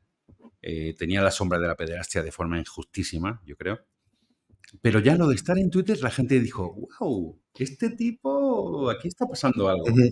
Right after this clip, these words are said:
Speaker 1: ¿Vale? O sea
Speaker 2: ujú.
Speaker 1: que yo sé, por ejemplo, que en, en aquel momento la, la corona española no estaba en Twitter y el rey Juan Carlos supo de la, de la, de la entrada del Papa en Twitter y dijo, "Algo tenemos que hacer nosotros".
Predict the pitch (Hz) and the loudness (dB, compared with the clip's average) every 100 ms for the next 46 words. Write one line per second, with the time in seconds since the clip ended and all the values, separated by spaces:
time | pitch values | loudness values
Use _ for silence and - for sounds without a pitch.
0 | - - - 113 117 117 - 95 92 - | 2 -8 -6 -2 0 -2 -2 -4 -4 -8
1 | _ _ _ - 98 139 127 131 131 120 | _ _ _ -8 0 2 4 2 2 2
2 | 104 98 95 - 98 90 113 123 123 127 | 0 -2 -4 -4 -6 0 2 2 2 2
3 | 104 95 92 87 87 92 87 90 101 117 | 2 0 -2 -4 -6 -6 -4 -2 0 -2
4 | - 104 117 110 98 107 - 113 98 87 | -2 -2 -2 -2 0 0 -2 -2 -2 -2
5 | - 82 73 147 _ _ _ _ _ _ | -6 -10 -10 -12 _ _ _ _ _ _
6 | _ _ - 110 107 104 101 95 123 143 | _ _ 0 2 4 4 2 2 4 4
7 | 139 127 110 127 131 147 147 - _ - | 2 0 0 0 0 0 -2 -10 _ -10
8 | - 131 139 120 113 107 104 95 92 90 | -2 0 2 4 2 2 -2 -4 -4 -8
9 | - 95 92 90 - - 90 87 87 - | -8 -8 -6 -6 -10 -14 -10 -6 -8 -10
10 | _ _ _ _ 92 92 87 107 117 107 | _ _ _ _ _ -18 -2 4 4 4
11 | 98 98 - 90 90 101 113 95 90 101 | 0 -6 -8 -10 -8 -4 -2 -4 -2 -2
12 | 101 101 101 90 82 - - 80 80 80 | 0 0 -4 -10 -14 -20 -20 -20 -20 -20
13 | 71 | -20